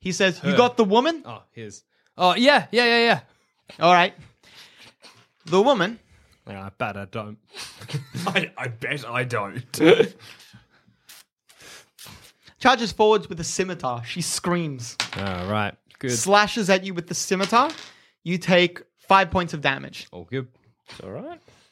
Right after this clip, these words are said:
Speaker 2: What's he mean, am I good with it? The tiger's blind and prone. Give me the tiger, cleric. <laughs>
Speaker 4: Yeah, right?
Speaker 2: What the fuck? Rude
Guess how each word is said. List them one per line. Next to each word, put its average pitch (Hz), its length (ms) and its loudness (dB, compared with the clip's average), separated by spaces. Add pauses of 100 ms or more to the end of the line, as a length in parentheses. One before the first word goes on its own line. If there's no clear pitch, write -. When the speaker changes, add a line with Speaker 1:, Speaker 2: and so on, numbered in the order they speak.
Speaker 2:
What's 269 180 -10
he 135 100 -4
mean, 113 180 0
am 107 80 -8
I 101 100 -8
good 98 160 -16
with 101 140 -16
it? - 120 -12
The 214 100 -2
tiger's 254 380 2
blind 180 440 2
and 135 160 -2
prone. 170 480 2 (160)
Give 269 160 -2
me 226 220 2
the 151 140 -2
tiger, 151 520 2
cleric. 190 460 -6 (1300)
<laughs> 156 340 6 (1160)
Speaker 4:
Yeah, 311 260 6
right? 302 420 2
Speaker 2:
What 381 220 2
the 139 100 0
fuck? - 640 0 (480)
Rude 143 460 4